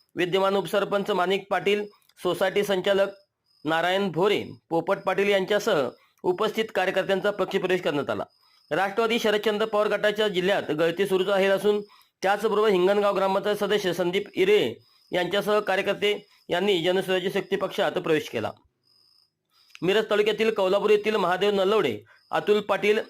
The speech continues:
रोहित गवंडी, मयूर नलवडे, अमोल माई यांच्यासह कार्यकर्त्यांनीही जनस्वराज्य शक्ती पक्षात प्रवेश केला. यावेळी माजी नगरसेवक, ज्येष्ठ नेते माननीय महादेव अण्णा कुरणे, समीर भाई मालगावे,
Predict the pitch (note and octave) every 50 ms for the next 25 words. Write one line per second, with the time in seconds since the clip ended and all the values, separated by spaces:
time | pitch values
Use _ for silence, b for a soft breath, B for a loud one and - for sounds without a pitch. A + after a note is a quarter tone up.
0 | - - - - D#3 E3+ F3+ G3 G3 F#3 D3+ F3+ F3+ G#3 G#3 F3+ D#3+ D#3+ D#3+ E3
1 | E3+ F3+ F3+ F3+ F#3 F3+ F#3+ G3 G3 G3+ G#3 G#3 G#3 B B B B B - D#3+
2 | E3+ F#3+ G3+ G#3 G3+ G3 G3+ F#3+ E3 E3 E3 E3 - G3 F#3 G3 G#3 G#3 G#3 G3+
3 | F#3+ F#3+ F#3 G3 - G3 G3 G3 G3 G#3 E3 C#3 C#3 - B B B B - C#3+
4 | F3+ F#3+ G3+ G#3 E3+ F#3+ F#3+ F#3+ F3+ F3+ F#3 F3+ - F3+ - E3+ E3 - F3+ E3+
5 | E3+ D3+ C3 B2 A#2+ - C3 D3 D#3 D#3+ E3+ F3+ F3 E3+ E3 D#3+ F#3 F3+ F3+ F3+
6 | F#3 F3+ F#3 F#3+ F#3 F#3+ E3+ D3 F#3+ F#3+ F#3+ G3+ F#3 F#3+ F#3 F#3 G3+ G#3 G#3+ G#3+
7 | b b b b b b - D#3+ E3 E3+ F#3 F#3+ G3+ G#3 G#3 - E3 E3 F3+ F3
8 | G3 F#3+ F#3 F#3 F#3 G3 G3 G3+ - - _ _ - F#3+ G3 G3+ G#3+ F3 A#2+ A2+
9 | B2 - - F3 D#3+ F3 F3+ F3+ E3 F3 F#3 F3+ F3+ F3 F3 F3 F3+ F#3+ F#3+ G3
10 | G#3